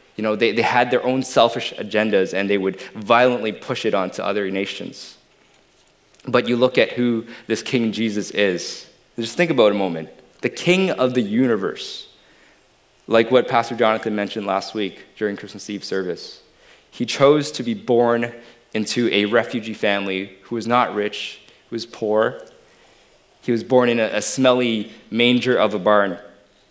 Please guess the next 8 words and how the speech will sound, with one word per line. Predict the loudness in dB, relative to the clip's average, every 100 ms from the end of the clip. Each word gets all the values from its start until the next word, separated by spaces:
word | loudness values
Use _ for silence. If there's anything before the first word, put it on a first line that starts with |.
| _ _ _ _ 0
or | 4 4
a |
barn | 4 0 0
of | -2
a |
manger. | -2 -2 -4 -6 -8 -20 _ _ _ -20 -20 _ _ _ _ _ -4
And, | -2 -2 2
um, | 4 4 2 -4